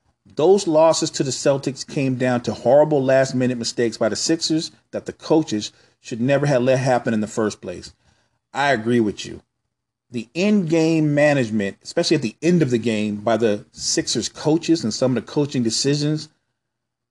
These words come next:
they were silly. They were almost amateur. Uh,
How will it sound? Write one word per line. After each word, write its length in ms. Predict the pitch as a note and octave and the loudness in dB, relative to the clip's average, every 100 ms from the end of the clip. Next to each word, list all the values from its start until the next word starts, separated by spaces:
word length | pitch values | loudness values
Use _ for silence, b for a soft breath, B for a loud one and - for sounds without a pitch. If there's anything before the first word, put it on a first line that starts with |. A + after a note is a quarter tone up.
| _ _ | _ _
they 140 | - | -2
were 120 | G3 D#3+ | 0 0
silly. 720 | - - F3+ A#3+ C3+ - - - | 0 0 2 2 0 -4 -18 -6
They 160 | C#3+ | 0
were 80 | F3+ | 2
almost 400 | E3 E3+ D3+ - _ | 4 4 0 -2 _
amateur. 500 | F3+ G3 D#3 - G3+ | -2 0 0 0 0
Uh, 80 | D#3 | 0